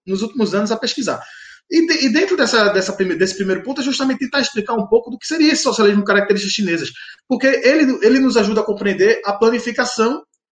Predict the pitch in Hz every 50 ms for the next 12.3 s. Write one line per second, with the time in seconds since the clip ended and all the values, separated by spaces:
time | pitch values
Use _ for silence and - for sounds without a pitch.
0 | _ - 226 247 247 262 247 247 226 214 226 220 226 - 233 208 220 226 208 196
1 | 208 226 262 254 - - - - 208 208 214 226 247 269 277 240 262 247 214 254
2 | 233 214 226 220 208 208 233 208 202 - - - 247 226 - - 269 262 185 175
3 | 165 - - - _ _ _ _ _ _ _ _ _ _ - 143 165 190 196 -
4 | - _ _ - 208 214 214 240 226 220 214 226 262 254 196 240 214 190 196 226
5 | 254 - - 160 135 107 - _ _ _ _ 156 185 196 196 220 220 247 233 -
6 | 202 214 208 - - 202 196 202 233 202 196 220 254 254 - - 147 127 107 -
7 | - 123 135 170 175 180 196 196 190 - - 190 180 180 185 160 - - 175 165
8 | 160 165 - 165 156 151 151 151 - - 170 160 - 175 165 - 180 165 165 147
9 | - - 160 185 240 214 196 190 214 202 - 220 220 220 233 214 226 202 240 226
10 | 240 226 - 254 226 - 254 226 - - 208 214 226 190 190 - 180 190 190 185
11 | - - 185 - - 185 190 196 185 196 - 208 208 202 208 208 196 220 233 233
12 | 202 190 185 190 190